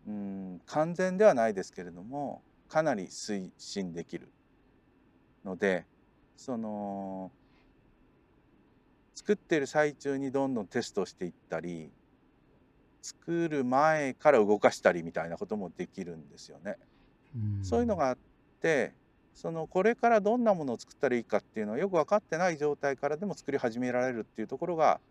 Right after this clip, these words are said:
Speaker 2: うんうん。
Speaker 1: スモールトークの特徴で、
Speaker 2: なるほど。
Speaker 1: 特徴の一つで。
Speaker 2: はいはい。
Speaker 1: で、そのアラン・ケイたちが実験的に用いてた一つの理由の一つとして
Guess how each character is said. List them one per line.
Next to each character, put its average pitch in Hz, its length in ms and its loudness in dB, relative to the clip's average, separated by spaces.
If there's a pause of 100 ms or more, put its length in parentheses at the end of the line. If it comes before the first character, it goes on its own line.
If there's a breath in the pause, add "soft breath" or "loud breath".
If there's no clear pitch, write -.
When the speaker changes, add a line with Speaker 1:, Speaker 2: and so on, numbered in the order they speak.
(140)
Speaker 2:
う - 40 -6
ん 87 40 -6
う - 20 -8
ん。 - 340 -16
Speaker 1:
ス - 120 -10
モ 120 80 0
ー - 40 0
ル 120 60 -4
ト 117 140 -2
ー - 40 -10
ク 104 60 -8
の 87 80 -6
特 - 220 -12
徴 85 240 -8
で、 85 280 -6 (360)
Speaker 2:
な 76 120 -8
る 71 80 -10
ほ 76 100 -12
ど。 - 100 -20
Speaker 1:
特 - 180 -10
徴 101 140 -6
の 98 80 -8
一 - 180 -16
つ - 180 -20
で。 - 240 -12
Speaker 2:
は 82 100 -10
い 80 60 -12
は - 60 -20
い。 - 40 -20 (600)
Speaker 1:
で、 165 840 -4
そ - 120 -12
の 165 100 2
ア 160 40 6
ラ 170 120 4
ン・ 180 60 -8
ケ 190 140 2
イ 180 60 0
た 160 100 2
ち - 140 -10
が 147 200 6
実 120 240 -10
験 139 200 -4
的 135 240 -4
に 131 100 -2
用 131 80 -4
い 127 300 -8
て 113 160 -4
た 98 280 2 (800)
一 143 200 0
つ - 120 -10
の 101 240 -6 (400)
理 123 100 -2
由 120 60 2
の 123 80 -2
一 131 200 -8
つ - 100 -16
と 123 80 -10
し - 100 -14
て 160 360 -4